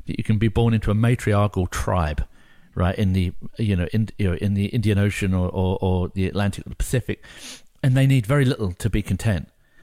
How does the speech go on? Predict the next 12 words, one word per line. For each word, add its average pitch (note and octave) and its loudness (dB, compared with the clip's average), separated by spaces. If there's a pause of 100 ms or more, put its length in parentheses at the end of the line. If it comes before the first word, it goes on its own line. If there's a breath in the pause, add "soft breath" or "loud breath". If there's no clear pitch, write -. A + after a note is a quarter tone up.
(140)
because - 0
they B2+ 4
were A#2+ 2
born A2 2
with G2+ 0
a G#2 -2
construct - -2
before G2+ 0
they G#2 2
even F#2 2
knew G2+ 2
it, - -6